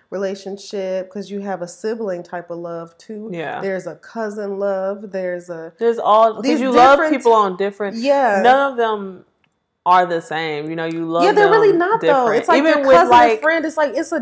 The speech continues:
Speaker 1: different, like, I don't
Speaker 2: even
Speaker 1: know.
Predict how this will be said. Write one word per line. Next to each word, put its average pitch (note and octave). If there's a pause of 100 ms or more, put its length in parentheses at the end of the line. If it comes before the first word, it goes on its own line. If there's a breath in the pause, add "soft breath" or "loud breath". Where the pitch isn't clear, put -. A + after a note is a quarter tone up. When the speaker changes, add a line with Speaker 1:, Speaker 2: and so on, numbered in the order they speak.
(180)
Speaker 1:
different, A3+
like, F#3
I -
don't C4
Speaker 2:
even B3+
Speaker 1:
know. -